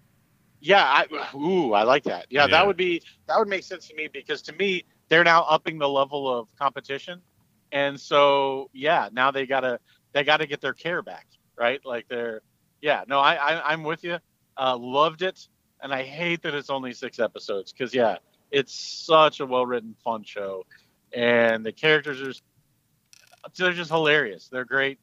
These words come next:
Speaker 1: and yeah, I can't wait for more.
Speaker 2: Agreed. Yeah, this was, this has been so excellent. It's gonna be hard. So it has been, um,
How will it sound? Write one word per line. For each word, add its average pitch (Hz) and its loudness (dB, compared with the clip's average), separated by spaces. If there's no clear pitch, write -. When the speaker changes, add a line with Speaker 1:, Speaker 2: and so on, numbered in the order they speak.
Speaker 1:
and 120 -12
yeah, 123 -6
I 110 -6
can't 131 -10
wait 120 -12
for 113 -14
more. 98 -12
Speaker 2:
Agreed. 92 -2
Yeah, 95 2
this 107 -4
was, 101 -6
this 160 -4
has 151 -4
been 117 -2
so 98 -2
excellent. 92 0
It's 131 -4
gonna 151 -2
be 131 0
hard. 120 0
So 123 -2
it 113 0
has 127 0
been, 117 -2
um, 90 2